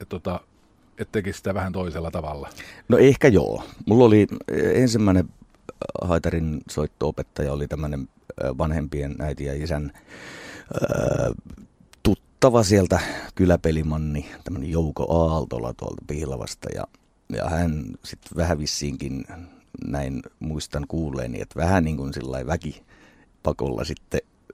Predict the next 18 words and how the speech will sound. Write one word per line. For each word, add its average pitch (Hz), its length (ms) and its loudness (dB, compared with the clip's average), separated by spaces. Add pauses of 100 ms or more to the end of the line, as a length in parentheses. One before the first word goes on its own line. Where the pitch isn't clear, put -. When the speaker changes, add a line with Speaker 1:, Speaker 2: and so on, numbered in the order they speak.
(140)
Speaker 2:
kun 76 220 -2
ei 80 360 2
koke-, 71 420 2 (460)
kokenut 87 360 4
vissiin 104 340 4
olevansa 82 420 4
oikein 80 260 -2
pätevä 78 320 0
opettamaan, 69 640 -2
niin 65 140 -6
kuitenkin 82 360 -2
suostui - 400 4
sit - 200 -4
mua 87 140 6
opettamaan. 73 580 0
Ja 62 100 -6 (840)
hällä, 120 440 8
äh, - 160 4